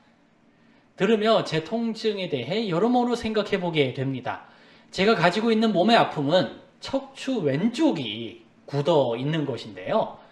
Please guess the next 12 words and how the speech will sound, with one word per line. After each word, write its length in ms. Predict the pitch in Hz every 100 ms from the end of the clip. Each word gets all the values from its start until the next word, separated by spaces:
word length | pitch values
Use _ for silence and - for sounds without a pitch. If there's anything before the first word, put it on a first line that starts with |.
| - -
평소 240 | - 175
생활에는 460 | 165 175 165 147 135
잘 180 | 131 131
못 180 | 120 160
느끼고 560 | 240 - 117 98 147
앉아있으면서 840 | 110 127 131 120 127 117 107 113 110
느껴져서 760 | 107 - 110 101 92 165 135 - - _
거슬려서 880 | 117 143 226 214 156 113 - - -
자꾸 300 | - 117 135
몸을 300 | 117 110 117
스트레칭하게 720 | 123 - 269 269 269 233 214
됩니다. 560 | 214 143 135 143 131 -